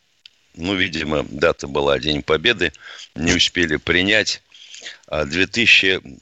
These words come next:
четвертого года. А в разрыве опять все за деньги. Но это как это? Может кто-нибудь объяснить? Более-менее устаканено, а, в Министерстве обороны.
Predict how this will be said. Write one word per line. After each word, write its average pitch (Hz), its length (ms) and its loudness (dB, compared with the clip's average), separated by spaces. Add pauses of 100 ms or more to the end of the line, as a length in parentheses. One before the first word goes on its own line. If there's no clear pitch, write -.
(100)
четвертого 92 720 0
года. 67 400 -4 (760)
А 80 140 2
в 76 60 0
разрыве 98 680 2
опять 78 380 -2
все 117 240 2
за 101 120 2
деньги. 62 460 -6 (720)
Но 87 180 2
это 104 240 2
как - 340 -2
это? - 300 -12 (600)
Может 120 420 2
кто-нибудь 76 440 -2
объяснить? 64 580 -2 (600)
Более-менее 101 920 4 (240)
устаканено, 80 800 -2 (800)
а, 67 300 -2
в 65 60 -4
Министерстве 101 680 2
обороны. 80 520 -2